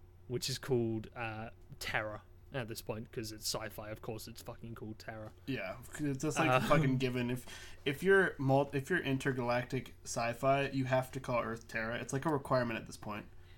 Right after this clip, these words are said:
Speaker 1: Yeah, exactly. Um, so yeah, uh, the worlds that,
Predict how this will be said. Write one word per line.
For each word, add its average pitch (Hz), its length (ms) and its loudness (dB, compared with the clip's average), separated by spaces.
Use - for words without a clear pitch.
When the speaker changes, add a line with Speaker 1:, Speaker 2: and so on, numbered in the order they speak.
Speaker 1:
Yeah, 220 140 2
exactly. - 520 -8
Um, 135 400 2
so - 120 -2
yeah, 170 200 0
uh, 160 120 -4
the 165 120 4
worlds 208 480 4
that, 165 260 4